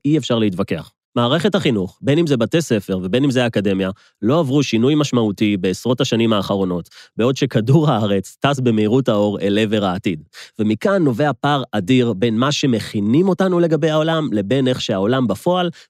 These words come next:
ולגבי זה, שבוא נודה חברים, לאף אחד מאיתנו אין מושג איפה נהיה בעוד עשרים שנה. ואחד הדברים המרכזיים שכולנו צריכים להבין זה שההשכלה שרוב ההורים שלנו למדו ורכשו, זאת ממש לא ההשכלה שאנחנו צריכים כדי להצליח בכדור הארץ או במדינת ישראל של היום.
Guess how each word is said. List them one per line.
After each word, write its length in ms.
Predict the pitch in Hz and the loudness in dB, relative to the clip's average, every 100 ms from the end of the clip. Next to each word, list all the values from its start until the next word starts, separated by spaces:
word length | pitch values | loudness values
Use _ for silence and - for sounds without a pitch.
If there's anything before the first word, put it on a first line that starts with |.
| - | -4
ולגבי 420 | 104 98 147 165 | -2 0 2 2
זה, 280 | 110 113 107 | 2 0 0
שבוא 300 | - 90 123 | -4 -2 0
נודה 240 | 143 107 | 2 0
חברים, 440 | 101 92 95 95 98 _ | 0 0 0 0 -4 _
לאף 340 | 110 - 156 151 | -6 -4 -4 0
אחד 140 | 131 | 2
מאיתנו 420 | 110 101 101 92 - | 2 0 -2 -2 0
אין 100 | 139 | 0
מושג 400 | 131 - 92 92 | 0 0 -2 -2
איפה 180 | 110 104 | -2 -2
נהיה 240 | 98 117 | 0 0
בעוד 220 | 98 98 | 0 -2
עשרים 280 | 98 - 110 | -2 -2 -2
שנה. 200 | 95 80 - _ _ 135 | -4 -12 -18 _ _ -2
ואחד 180 | 139 | 0
הדברים 280 | 269 233 220 | 0 0 0
המרכזיים 500 | 208 160 131 143 160 | 2 0 0 0 0
שכולנו 400 | 151 143 143 156 | -2 -2 0 0
צריכים 160 | - 151 | 0 0
להבין 280 | 117 117 147 | 0 0 0
זה 100 | 117 | 0
שההשכלה 580 | 127 120 - 127 160 | -2 -2 -4 -2 -2
שרוב 360 | 214 156 170 175 | -2 0 0 0
ההורים 440 | 135 107 107 196 | 0 2 2 2
שלנו 440 | 170 113 92 90 85 - - _ | 2 0 0 -4 -6 -12 -20 _
למדו 320 | 110 110 123 127 | 0 2 2 2
ורכשו, 500 | 107 101 - 95 123 - - | 0 -4 -4 -4 -4 -10 -6
זאת 240 | 113 151 | -4 0
ממש 400 | 156 151 247 - | 0 0 0 0
לא 60 | 180 | 0
ההשכלה 400 | 175 - 156 180 | -2 -2 -2 0
שאנחנו 540 | - 131 131 170 185 | -2 -2 0 0 0
צריכים 340 | 151 120 143 135 | 0 0 0 0
כדי 180 | 113 | 0
להצליח 380 | 107 110 151 147 | 0 0 0 0
בכדור 380 | 117 107 120 127 | -2 0 2 2
הארץ 320 | 110 110 104 | 2 0 0
או 60 | 98 | -2
במדינת 400 | 98 101 131 143 | -2 0 0 0
ישראל 360 | 131 110 104 | -2 0 0
של 200 | 101 101 | 0 0
היום. 220 | 92 87 | 0 -2